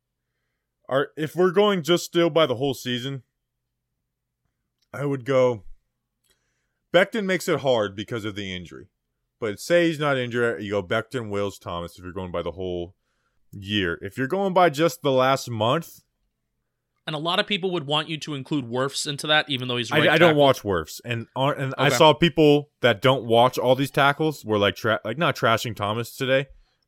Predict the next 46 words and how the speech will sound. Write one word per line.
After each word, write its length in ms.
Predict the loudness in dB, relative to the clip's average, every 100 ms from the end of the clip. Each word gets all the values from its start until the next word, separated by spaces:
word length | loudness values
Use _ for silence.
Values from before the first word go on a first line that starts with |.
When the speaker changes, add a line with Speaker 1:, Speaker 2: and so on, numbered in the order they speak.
| _
Speaker 1:
but, 140 | -6
like, 180 | -4 -6 -6
you 80 |
know, 120 | -6 -4
film 300 | -2 -2 0
guys 280 | 2 2
were, 100 | 2
like, 160 | 0 0
talking 300 | 0 -2 -2
bad 160 | 0 0
about 300 | 0 -2 -4
Thomas, 340 | -6 -6 -8
and 80 | -12
it's 100 | -8
like, 120 | -10 -10
they're 280 | -8 -8
clearly 320 | -4 -4 -2 -4
just 160 | -8
going 180 | -10 -10
off 120 | -12
the 80 | -16
P 160 | -10 -10
F 120 | -6
F 160 | -8
grades. 320 | -8 -18 -18 _ _ _ _
So 160 | -4
I 140 | 0 2
don't 160 | 2
wanna 180 | 2 -2
be 260 | 0 0 0
that 280 | 0 0 0
guy 280 | 0 0
who 120 | -2 -6
talks 300 | -4 -4 -4
about 260 | -6 -6
players 240 | -4 -4 -4
I 80 | -4
don't 180 | -6
watch. 380 | -6 -10 -12 -18 _ _ -20 -20 _ _
Um, 340 | -4 -2 -2 -6 -18 -20 _
so 280 | 0 0
talking 180 | -2 -6
about 140 | -6 -8
the 60 |
three. 320 | -8 -6 -6 -8 _ _ _ _ _ _ _ _ _ _ _ _ _ _ -4
Now, 340 | 0 0 -4